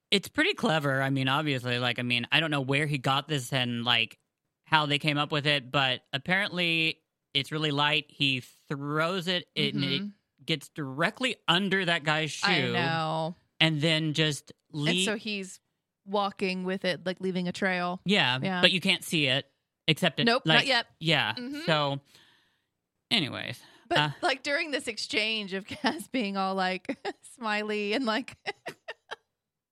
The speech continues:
Speaker 2: "Oh my goodness, great, fantastic."
Speaker 1: Yeah, I know. And
Speaker 2: It's
Speaker 1: then,
Speaker 2: funny.
Speaker 1: like, because when he gets it back,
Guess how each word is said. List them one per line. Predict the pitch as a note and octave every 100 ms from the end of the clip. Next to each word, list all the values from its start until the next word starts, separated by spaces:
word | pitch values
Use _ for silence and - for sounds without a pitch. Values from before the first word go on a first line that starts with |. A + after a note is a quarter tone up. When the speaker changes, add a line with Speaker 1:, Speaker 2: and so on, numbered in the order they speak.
| _ - - -
Speaker 2:
"Oh | B4
my | B4+
goodness, | B4 A#4+ A4+ -
great, | A4 A#4 A#4 A4 G4+ _ _
fantastic." | A4+ A#4 B4 A#4 - A#4 A4
Speaker 1:
Yeah, | G3 F3
I | E3+
know. | F3+ F#3
And | D#3
Speaker 2:
It's | D#3+ D#3
Speaker 1:
then, | F3+
Speaker 2:
funny. | F3+
Speaker 1:
like, | E3 - _ _ _ _ _ -
because | F3+ G3+ F3+
when | F#3+
he | F3
gets | F3
it | F3
back, | F3 F3+ F3+ D3+